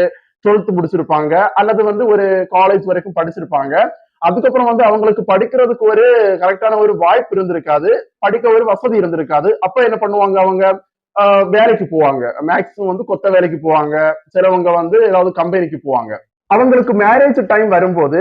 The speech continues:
அவங்களுக்கு இப்போ இந்த நைன்டீஸ் கிட்ஸா இருந்தவங்களுக்கு இப்போ மேரேஜ் எடுக்கும்போது, ஆஹ், மெயினா எதை பார்ப்பாங்கன்னா பொண்ணு வீட்டுல உள்ளவங்க பையனுக்கு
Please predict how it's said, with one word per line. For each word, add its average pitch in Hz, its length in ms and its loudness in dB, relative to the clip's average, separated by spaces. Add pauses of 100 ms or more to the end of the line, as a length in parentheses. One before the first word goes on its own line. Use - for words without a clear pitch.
(100)
அவங்களுக்கு 214 480 0
இப்போ 196 340 -2 (160)
இந்த 196 260 -4 (260)
நைன்டீஸ் 214 420 -2
கிட்ஸா 196 280 -4
இருந்தவங்களுக்கு 202 720 0
இப்போ 208 360 -2
மேரேஜ் 202 460 0
எடுக்கும்போது, 185 580 -2 (480)
ஆஹ், 170 200 2
மெயினா 240 400 0
எதை 196 180 2
பார்ப்பாங்கன்னா 180 720 0
பொண்ணு 185 240 -4
வீட்டுல 165 300 -2
உள்ளவங்க 160 380 -2 (200)
பையனுக்கு 196 460 0